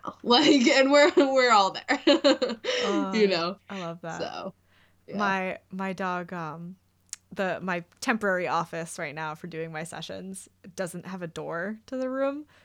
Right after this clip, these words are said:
Speaker 2: So
Speaker 1: Oh,
Speaker 2: I
Speaker 1: no.
Speaker 2: made, like, a barricade.
Speaker 1: <laughs>
Speaker 2: And of course, my dog, with her anxiety,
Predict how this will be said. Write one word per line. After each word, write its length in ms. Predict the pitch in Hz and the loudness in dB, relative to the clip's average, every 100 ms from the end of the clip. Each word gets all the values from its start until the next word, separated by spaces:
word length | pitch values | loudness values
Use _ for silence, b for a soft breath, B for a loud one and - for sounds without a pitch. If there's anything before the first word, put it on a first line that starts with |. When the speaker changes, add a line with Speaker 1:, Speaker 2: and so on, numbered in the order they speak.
| b | b
Speaker 2:
So 200 | - 214 | -4 0
Speaker 1:
Oh, 20 | |
Speaker 2:
I 120 | 185 | 2
Speaker 1:
no. 100 | 269 | 2
Speaker 2:
made, 260 | 226 214 214 | 4 2 2
like, 280 | 196 185 - | -2 -4 -8
a 80 | 175 | -12
barricade. 1000 | - 190 226 220 214 156 147 147 127 196 _ _ _ - | -4 0 2 0 -4 -8 -6 -8 -10 -12 _ _ _ -4
Speaker 1:
<laughs> 440 | 226 - - - | -4 -4 -12 2
Speaker 2:
And 380 | 185 196 - - | 4 6 4 4
of 180 | 233 214 | 2 2
course, 320 | 240 214 - | 0 0 -2
my 160 | 208 185 | -2 -2
dog, 380 | 175 180 180 | -2 -2 -2
with 120 | 180 185 | -4 -4
her 120 | 190 | -4
anxiety, 1000 | 165 185 180 170 175 175 170 147 156 | -2 -6 -2 0 2 0 0 -2 -4